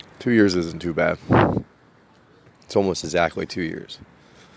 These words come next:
That's crazy. <laughs> And it's almost like two years is a number for a lot of things,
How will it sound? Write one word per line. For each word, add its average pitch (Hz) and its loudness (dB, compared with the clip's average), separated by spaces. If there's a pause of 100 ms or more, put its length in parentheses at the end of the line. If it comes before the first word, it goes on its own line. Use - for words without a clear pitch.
(260)
That's - -6
crazy. 87 0 (680)
<laughs> 277 0 (1160)
And 135 4
it's 135 0
almost 175 4
like 147 4
two 151 -2
years 143 0
is 120 -2
a 117 -2
number 113 -4
for 107 -6
a 101 2
lot 98 4
of 87 -6
things, 87 -8